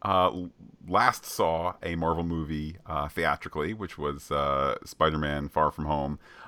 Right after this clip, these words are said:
Uh, nobody was running in and out of the door. Uh, nobody was taking out their phone. Nobody was saying,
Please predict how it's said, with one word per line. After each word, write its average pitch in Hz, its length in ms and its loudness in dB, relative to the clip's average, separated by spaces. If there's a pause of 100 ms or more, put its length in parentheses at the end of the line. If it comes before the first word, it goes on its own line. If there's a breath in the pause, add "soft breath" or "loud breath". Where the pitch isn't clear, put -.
(140 loud breath)
Uh, 82 320 6
nobody 90 360 4
was 92 160 0
running 92 540 0
in 92 140 0
and 92 100 0
out 87 320 4
of 95 160 2
the 120 80 -2
door. 127 380 2 (400 loud breath)
Uh, 82 240 8
nobody 87 320 2
was 87 100 -4
taking 104 320 -2
out 90 180 4
their 92 140 6
phone. 87 460 2
Nobody 98 280 4
was 98 140 -4
saying, 87 560 0